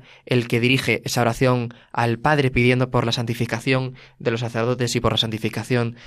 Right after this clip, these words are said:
de todas las almas. En este tiempo de Pascua, en la primera lectura estamos escuchando siempre fragmentos del libro de los Hechos de los Apóstoles,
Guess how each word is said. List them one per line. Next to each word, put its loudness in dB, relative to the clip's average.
de 2
todas 2
las 0
almas. -4
En 0
este 2
tiempo 0
de 0
Pascua, 0
en -8
la -6
primera 2
lectura 2
estamos -4
escuchando -6
siempre -4
fragmentos -8
del -8
libro 0
de -6
los -8
Hechos -8
de -10
los -14
Apóstoles, -6